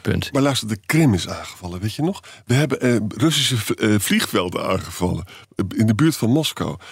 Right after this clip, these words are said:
Speaker 2: Dat is allemaal geen reden nog voor Poetin
Speaker 1: Maar jongens,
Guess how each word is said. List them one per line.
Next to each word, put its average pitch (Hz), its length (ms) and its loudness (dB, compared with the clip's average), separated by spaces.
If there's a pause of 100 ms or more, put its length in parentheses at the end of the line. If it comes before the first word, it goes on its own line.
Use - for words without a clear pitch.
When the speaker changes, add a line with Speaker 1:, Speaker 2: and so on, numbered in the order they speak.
(340)
Speaker 2:
Dat 113 100 0
is 113 100 -6
allemaal 185 340 2
geen 165 540 -2
reden 139 400 -4
nog 101 220 -8
voor 98 160 -10
Poetin 117 320 -4
Speaker 1:
Maar 123 100 2
jongens, 139 360 2